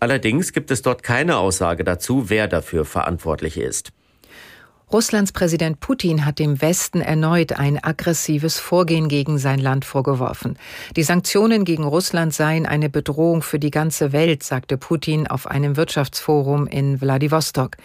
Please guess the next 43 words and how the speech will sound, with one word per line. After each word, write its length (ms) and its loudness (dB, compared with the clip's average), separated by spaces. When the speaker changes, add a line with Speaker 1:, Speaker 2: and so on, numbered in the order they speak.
Speaker 2:
Er 120 2
warf 200 2
dem 200 2
Westen 340 0
unter 280 0
anderem 360 0
vor, 540 0
anderen 480 2
Ländern 480 2
ein 180 -2
Verhaltensmodell 920 0
aufzuzwingen 840 0
und 320 0
sie 180 -2
ihrer 300 0
Souveränität 800 0
zu 140 -2
berauben. 480 -2
Die 100 2
U 120 4
S 180 2
A, 260 2
die 280 0
E 80 -2
U 240 2
und 200 0
andere 360 2
Staaten 680 0
hatten 260 -2
vor 200 -2
rund 240 0
einem 300 0
halben 280 2
Jahr 340 0
als 300 -2
Reaktion 720 2
auf 160 -6
den 140 0
russischen 520 -2
Angriffskrieg 840 0
in 120 -2
der 160 0
Ukraine 560 0